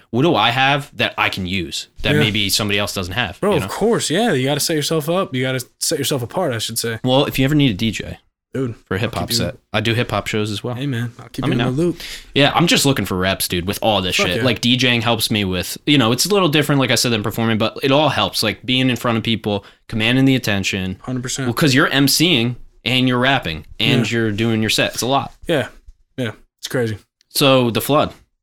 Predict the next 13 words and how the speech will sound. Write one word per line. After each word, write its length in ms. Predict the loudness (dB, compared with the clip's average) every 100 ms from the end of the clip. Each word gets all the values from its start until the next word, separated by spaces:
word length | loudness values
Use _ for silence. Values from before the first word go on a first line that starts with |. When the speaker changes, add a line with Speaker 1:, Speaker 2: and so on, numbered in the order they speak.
| _
Speaker 2:
The 80 | -16
Flood. 340 | -10 -8 -6 -10 -8
Speaker 1:
What 320 | 0 0 2
is 200 | 2 2
it, 160 | 2 0
and, 400 | 0 0 0 0
you 60 | -2
know, 80 | 0
why 160 | 2
did 100 | 2
it 80 | 0
come 140 | -2 -4
about? 340 | -2 -4